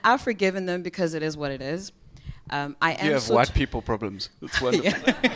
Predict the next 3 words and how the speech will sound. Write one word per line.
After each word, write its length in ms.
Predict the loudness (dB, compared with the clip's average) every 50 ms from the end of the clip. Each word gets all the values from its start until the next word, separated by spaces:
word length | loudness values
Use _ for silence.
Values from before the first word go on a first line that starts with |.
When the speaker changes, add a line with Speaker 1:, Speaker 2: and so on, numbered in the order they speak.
| -6 2 2
Speaker 1:
Yeah. 280 | 2 2 4 0 -4 -6 -6 -10 -12 -10 -8 -6 -4 -4 -4 -4 -4 -4 -6 -6 -8 -12 -16 -8 0
And, 340 | 2 4 4 4 4 0 -2 -4
um, 400 | 0 0 2 2 2 0 -4 -8